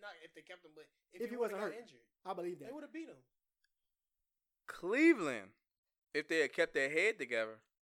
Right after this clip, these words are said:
Speaker 3: would have beat them because they had it.
Speaker 2: Yeah. Well, yeah. Game one was, it was over.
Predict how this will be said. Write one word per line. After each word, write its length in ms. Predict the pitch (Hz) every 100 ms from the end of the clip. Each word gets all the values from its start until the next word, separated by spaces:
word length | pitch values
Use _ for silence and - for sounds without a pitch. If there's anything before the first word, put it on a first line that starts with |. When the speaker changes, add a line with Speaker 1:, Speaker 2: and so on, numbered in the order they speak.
| _ _ _ _ _
Speaker 3:
would 160 | 120 127
have 60 | 113
beat 160 | 113
them 100 | - _ _ _ _ _ _ _ _ _ _ _ _ _ _ _ _ _
because 280 | 143 131 143
they 140 | 143 143
had 260 | 151 147
it. 80 | 107 _ _ _ _ _ _ _ _ _ _ _ _ _ _ _ _ _ -
Speaker 2:
Yeah. 100 | 320 - _ _ 151 175
Well, 160 | 190 175
yeah. 160 | 156 131 _ 131
Game 220 | 196 233
one 260 | 190 233 220 180 _ _ -
was, 100 | 131 135 151 _
it 120 | 151
was 100 | 151
over. 240 | 165 160